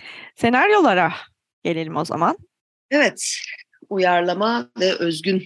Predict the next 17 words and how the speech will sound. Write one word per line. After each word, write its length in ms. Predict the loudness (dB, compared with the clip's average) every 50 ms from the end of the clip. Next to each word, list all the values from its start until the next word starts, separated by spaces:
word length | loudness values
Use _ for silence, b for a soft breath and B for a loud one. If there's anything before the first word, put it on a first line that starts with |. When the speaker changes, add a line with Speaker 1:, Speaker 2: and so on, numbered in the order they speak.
| -8 _
Speaker 2:
senaryolarda 1160 | -10 -8 -6 -6 -4 -4 -2 -2 -2 -2 -2 -2 0 0 0 0 0 -2 -2 0 0 0 0 -2
genelde 420 | -2 -2 0 2 2 2 2 2 2
biraz 420 | 2 4 4 2 0 -2 -4 -2
daha 160 | -2 0 0
farklı, 480 | -2 -2 -2 -2 -2 -2 -4 -8 -8 -4
biraz 300 | -2 -2 -2 -2 -2 0
daha 180 | 0 0 0 -2 -4
yaratıcı 760 | -4 -6 -6 -8 -10 -12 -16 -14 -8 -4 -2 -2 -2 -2 b b b b b b _ _ _ -12
filmlere, 720 | -8 -6 -6 -4 -4 -4 -4 -4 -4 -4 -4 -6 -8 -10 -10
e, 400 | -8 -8 -6 -6 -6 -8 -10 -10 -14 _ _ _ _ _ -14
ödül 280 | -12 -10 -10 -4 0
verme 360 | 0 2 2 2 0 -2 -4
kategorisidir 880 | -4 -4 -4 -4 -4 -2 -2 -2 -4 -4 -6 -10 -12 -12 -10 -10 -10 -10 -10
bu 240 | -10 -10 -10 -12 _ _ -12
akademi 600 | -12 -12 -10 -8 -6 -6 -6 -4 -6 -6 -6 -8
için. 380 | -8 -8 -10 -8 -8 -8 -8 -10 _ _ _ _ _ _ _ _ _ _ _ _ _ _
E, 60 | -10